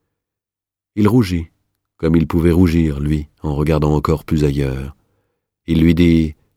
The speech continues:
Il y a un témoin. Et à moi, je suis l'homme de sa vie, Lorenza. Ciao. Ciao. Il se leva et lui murmura quelque chose à l'oreille.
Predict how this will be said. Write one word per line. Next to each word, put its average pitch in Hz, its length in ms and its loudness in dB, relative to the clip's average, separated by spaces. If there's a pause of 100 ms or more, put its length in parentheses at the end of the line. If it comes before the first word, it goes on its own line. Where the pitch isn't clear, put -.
(560)
Il 67 100 -4
y - 20 -2
a 69 60 -2
un 65 100 -4
témoin. 62 400 -8 (680)
Et 78 140 -2
à 71 60 0
moi, 76 360 -2 (840)
je 78 160 -2
suis 76 280 -2
l'homme 76 240 -2
de 78 80 -4
sa 80 160 -4
vie, 78 240 -6 (400)
Lorenza. 62 580 -6 (1000)
Ciao. 110 400 -2 (760)
Ciao. - 360 -6 (2250)
Il 87 120 -2
se - 140 0
leva 107 420 4
et 92 80 2
lui 90 120 2
murmura 90 380 2
quelque 87 240 -4
chose 82 220 -4
à 78 40 -2
l'oreille. 69 420 -8